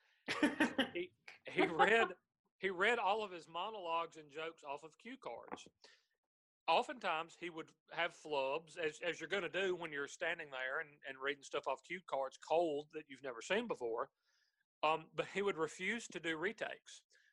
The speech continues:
Speaker 2: So <laughs> every time he would step on lines or he would stumble over words or any of that stuff,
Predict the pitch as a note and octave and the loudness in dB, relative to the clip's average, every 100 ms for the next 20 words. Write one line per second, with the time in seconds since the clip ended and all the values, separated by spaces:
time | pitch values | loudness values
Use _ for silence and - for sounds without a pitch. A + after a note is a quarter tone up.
0 | _ - E3 D#3+ D#3 C#3 _ _ _ _ | _ -2 4 4 4 -4 _ _ _ _
1 | - - D#3+ D3+ - - E3+ A3+ C4 A3+ | -18 -14 -14 -14 -14 0 4 4 4 4
2 | G3 - F#3+ G3 F3 G3 E3+ - - F3+ | 2 -4 2 2 2 -4 -6 -10 -2 0
3 | F#3 E3 D3+ F3 F#3 F#3 F3+ F3+ E3+ - | 0 -4 -2 0 2 0 -2 -4 -10 -20
4 | _ _ - C#3 C3+ D#3 C#3+ C#3 - D3+ | _ _ -12 -10 -8 -10 -10 -12 0 2
5 | D#3 D3+ C3+ B2+ B2 F3+ G3 F#3 E3+ F3 | 4 2 2 0 2 6 6 4 2 -2
6 | E3+ E3 F3 | -4 -4 -2